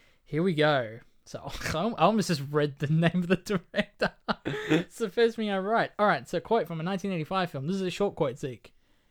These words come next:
Speaker 1: "Don't mess with the bull, young man. You'll get the horns." Nineteen eighty-five film.
Speaker 2: I'm gonna call this Raging Bull.
Speaker 1: No.
Speaker 2: Oh.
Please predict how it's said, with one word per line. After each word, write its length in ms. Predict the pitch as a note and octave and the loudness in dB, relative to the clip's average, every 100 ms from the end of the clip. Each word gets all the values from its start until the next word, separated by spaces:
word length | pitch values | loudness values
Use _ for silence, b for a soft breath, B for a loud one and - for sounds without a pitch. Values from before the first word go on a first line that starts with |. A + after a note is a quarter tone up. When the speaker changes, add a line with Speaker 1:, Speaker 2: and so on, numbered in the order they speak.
| _ _ _ _ _ _ | _ _ _ _ _ _
Speaker 1:
"Don't 160 | F3+ A3 | 4 4
mess 140 | G#3 | 2
with 100 | G3 | 0
the 40 | D#3+ | 0
bull, 280 | C#3 F#3+ G3+ | 4 4 4
young 220 | D3+ C3 | 2 -2
man. 340 | B2 B2 B2+ - _ _ _ _ | -6 -8 -10 -12 _ _ _ _
You'll 140 | D3+ C#3 | -6 -2
get 160 | C#3+ | -2
the 60 | B2+ | -4
horns." 640 | C3 C3+ A#2+ A#2+ - - _ _ _ _ _ _ _ _ _ _ _ _ _ _ _ _ _ _ _ _ - - - - D3 | -6 -6 -6 -10 -14 -20 _ _ _ _ _ _ _ _ _ _ _ _ _ _ _ _ _ _ _ _ -20 -20 -18 -14 -10
Nineteen 300 | C#3+ - D#3 | -8 -2 0
eighty-five 500 | D3 C#3 - C#3 C3 | 0 -2 -4 -6 -6
film. 480 | - C3 B2 B2 - _ _ - | -8 -12 -10 -14 -18 _ _ -8
Speaker 2:
I'm 220 | B2 C#3+ E3+ | 0 2 2
gonna 120 | D#3+ | 0
call 260 | - D#3+ | 2 2
this 280 | D3 D3 - | 2 0 -2
Raging 600 | A2+ A2+ C3 C#3+ C3 C3+ | -6 0 2 2 0 -2
Bull. 380 | B2 D#3 C#3 G2+ - | 0 0 0 -4 -12
Speaker 1:
No. 680 | D3 C3+ B2+ D3 D#3+ D3 A2+ A#2+ | -8 -8 -4 -2 0 0 -4 0
Speaker 2:
Oh. 640 | C#3 D#3 D#3+ C#3+ B B | 6 8 8 6 B B